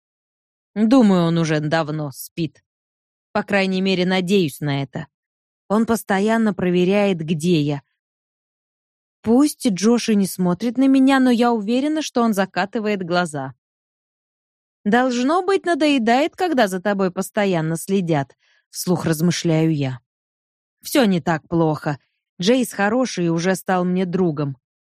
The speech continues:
который встанет перед тобой, если кто-то выстрелит, или встанет между тобой и противником, как старший бр-, тсс". Джош прижимает палец к губам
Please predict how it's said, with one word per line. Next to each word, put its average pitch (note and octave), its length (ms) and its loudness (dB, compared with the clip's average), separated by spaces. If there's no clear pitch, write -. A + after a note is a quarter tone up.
который C4 400 2
встанет B3 580 -2
перед A3+ 300 -2
тобой, A#3 400 0
если G#3 360 0
кто-то G#3+ 360 0
выстрелит, E3+ 720 -2
или C4+ 220 4
встанет A#3+ 480 -2
между G3+ 480 0
тобой F3+ 380 0
и E3+ 40 -2
противником, D3+ 840 -4
как G#3 220 -2
старший - 640 -2
бр-, F#3+ 480 0
тсс". - 380 -8
Джош D#3+ 440 -2
прижимает F3 680 0
палец E3 360 -2
к E3 60 -6
губам F#3 420 0